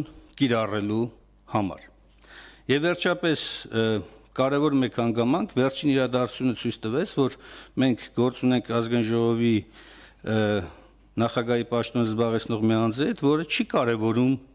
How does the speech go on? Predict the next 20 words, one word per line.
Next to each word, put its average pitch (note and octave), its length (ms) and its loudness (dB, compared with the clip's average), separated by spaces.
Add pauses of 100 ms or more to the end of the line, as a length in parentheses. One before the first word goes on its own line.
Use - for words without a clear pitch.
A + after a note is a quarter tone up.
(600)
Ազգային B2+ 400 2
ժողովում A#2 600 2 (1200)
կարգ C#3 320 0
ու A#2+ 80 -14
կանոնը, A2 500 2 (380)
չի - 240 -4
կարևորում B2+ 560 2
քաղաքական A#2+ 680 0 (360)
ճիշտ F3+ 280 0
մշակույթը, A2+ 640 0 (100)
ժողովրդավարական, B2+ 960 0
ներկայացուցչական A#2+ 720 0
ժողովրդավարության A2+ 800 0
հիմնարար A2+ 380 2
արժեքները, G#2+ 680 -2 (600)
դրան D#3+ 320 2
գումարած C3+ 560 2
նաև, F3+ 420 0 (960)
ը, A#2+ 220 2
չի - 180 0